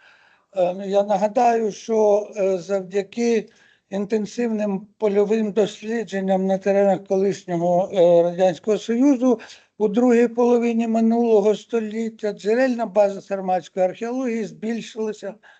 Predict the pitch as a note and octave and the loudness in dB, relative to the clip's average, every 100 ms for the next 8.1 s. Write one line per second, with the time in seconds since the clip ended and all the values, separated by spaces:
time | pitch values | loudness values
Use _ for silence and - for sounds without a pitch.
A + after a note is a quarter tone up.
0 | - E3+ G#3 G#3+ G3+ F#3 C3 F#2+ - _ | -2 2 2 2 2 2 0 -2 -14 _
1 | _ _ _ _ - - - _ _ E3+ | _ _ _ _ -20 -20 -20 _ _ -4
2 | A3+ A3+ B3 C4+ C#4 C4+ C4 G#3 G#3+ B3 | -2 0 2 2 2 0 0 0 0 0
3 | B3 A#3+ - A#3+ B3 B3+ B3 A#3+ B3 F3+ | 0 -2 -4 -6 -2 -2 -2 -4 -6 -6
4 | - D3+ C3+ C#3+ - C#3+ C#3+ A#2 B2+ B2+ | -8 -10 -8 -12 -12 -18 -18 -14 -14 -12
5 | C3 D3 D3 F3+ F3+ F3 E3+ G#3+ A3+ A3 | -8 -6 -2 -2 -4 -8 0 2 2 0
6 | - A3+ G#3+ F#3+ F3 F#3 G3 G3 G3 F3 | -6 -2 -2 -2 -2 0 -2 -2 -6 -8
7 | - F3 F3 F3 G#3 A3+ G#3 G#3+ G#3 G#3 | -4 -4 -2 2 4 4 2 -2 -2 -2